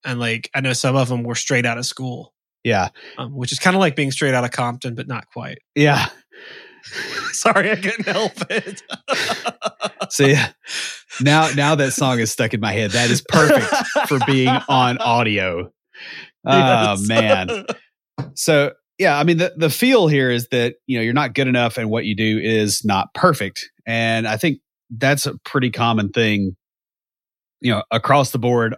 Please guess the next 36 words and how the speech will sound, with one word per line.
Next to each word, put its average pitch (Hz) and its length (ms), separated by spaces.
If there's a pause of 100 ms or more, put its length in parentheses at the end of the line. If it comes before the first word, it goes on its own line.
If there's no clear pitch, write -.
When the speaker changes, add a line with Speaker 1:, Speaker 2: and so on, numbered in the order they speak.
(120)
Speaker 2:
all 131 180
the 127 80
way 120 160
up, 95 220
right? 107 240
Because 104 600
it, 113 180 (680)
um, 104 220
you 135 180
even 127 160
get 113 180
that 117 160
at 101 100
the 104 80
managerial 95 580
level. 82 240
Speaker 1:
Mm-hmm. 139 360
Speaker 2:
Um, 101 340 (240)
and 131 180
the 127 80
thing 185 180
about 151 200
it 117 80
is, 135 440
is 110 220
that's 139 240
actually, 151 760 (720)
the 135 80
first 160 300
part 143 140
of 127 40
that 127 80
statement 131 380
is 113 160
not 107 220
true. 101 340